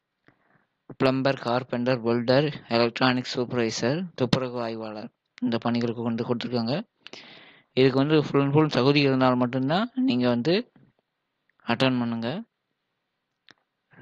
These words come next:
யார் வேணாலும் இதுக்கு வந்து apply பண்ணலாம். Plumber அந்த இதுல நீங்க qualification தான் நீங்க இதுக்கு attend பண்ணலாம்.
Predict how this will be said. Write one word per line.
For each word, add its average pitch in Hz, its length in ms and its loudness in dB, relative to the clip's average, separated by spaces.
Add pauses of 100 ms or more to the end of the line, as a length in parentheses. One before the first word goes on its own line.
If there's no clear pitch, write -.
(240)
யார் 127 320 2
வேணாலும் 143 460 0
இதுக்கு 127 200 -2
வந்து 127 140 4 (300)
apply 127 320 0
பண்ணலாம். 117 380 -8 (120)
Plumber 131 460 -2
அந்த 120 300 -2
இதுல 127 320 2
நீங்க 123 200 0
qualification 120 760 -4
தான் 180 220 -10
நீங்க 131 280 -4
இதுக்கு 117 260 -2
attend 127 320 -2
பண்ணலாம். 113 380 -4